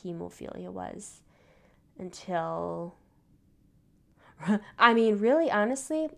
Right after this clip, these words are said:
I didn't really understand it until I had my Titus. And when he was born, we didn't know what was going on. And when we sat down with a genetics doctor at four or six weeks old,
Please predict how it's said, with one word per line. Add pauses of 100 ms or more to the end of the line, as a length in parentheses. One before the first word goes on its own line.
(160)
I
didn't
really
understand
it
until
I
had (380)
my
Titus. (1800)
And
when
he
was
born,
we
didn't
know
what
was
going
on. (920)
And (240)
when
we
sat
down
with
a
genetics
doctor (600)
at (1160)
four
or
six
weeks
old,